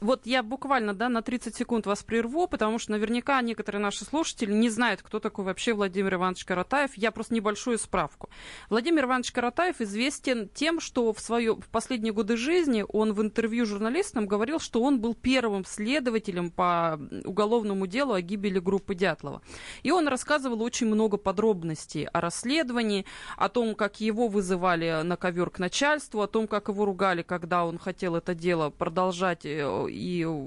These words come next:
расследовать именно в духе таком, что это были либо какие-то испытания, либо убийства, либо что-то ещё. Он рассказывал о том, как это дело у него забрали, передали в областную прокуратуру прокурору-криминалисту Льву Иванову. Э, и вот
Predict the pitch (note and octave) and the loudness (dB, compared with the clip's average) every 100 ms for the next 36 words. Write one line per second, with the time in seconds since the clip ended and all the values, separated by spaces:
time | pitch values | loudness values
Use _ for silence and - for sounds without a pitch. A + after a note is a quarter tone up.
0 | F#2+ - - F#3+ F#3 G3+ G3 E3 F3 F#3+ | -10 -12 -2 0 0 -2 -2 0 -4 -2
1 | F3+ F3 E3+ G3 F#3 F3+ E3 - - - | 0 0 0 -2 0 -2 -4 -8 -16 -18
2 | - - - - - - - G3 G#3+ F#3 | -20 -14 -14 -14 -20 -16 -2 0 0 -2
3 | - F3+ F#3 F#3+ F#3 F#3 F3+ G3 - F#3 | 0 0 0 2 2 2 0 -4 -4 -4
4 | F3 - F#3+ F#3+ E3+ E3+ F3+ F3+ F#3 F3+ | -4 -4 -2 0 0 -2 -2 0 0 0
5 | F3+ F#3 E3+ E3+ - F3 - F#3+ - D4+ | -2 -2 -2 -4 -4 -4 -2 -2 0 0
6 | D4+ - - B3+ C4+ C4 - C4 A3+ A3 | 0 -6 -4 0 2 0 0 0 2 2
7 | A3+ A#3+ A3 G3+ G#3 G#3 F#3+ G3+ F#3 F#3+ | 2 0 0 -2 0 0 2 2 2 2
8 | F#3 F#3 F#3 G3 F3+ E3+ F3+ F3+ F#3 E3+ | 0 0 0 2 0 -2 -2 0 0 0
9 | E3+ E3+ F3+ - F3+ - F3 F#3+ G3 - | -2 -2 -2 0 -2 -2 -4 0 -2 2
10 | A3 D#3+ - E3+ - F#3 F3+ E3 E3+ F3 | 2 2 -2 -6 -2 0 0 0 -2 0
11 | F3 F3+ F3+ - E3+ E3 F3 F3 E3+ F#3 | 0 0 -2 -2 -4 0 2 2 2 2
12 | C#4 D4 D4 - - - - G3+ F#3 F3+ | 2 0 -6 -10 -16 -6 0 2 2 0
13 | - C#4+ D#4+ D4 C4 - | 0 0 2 2 -2 -4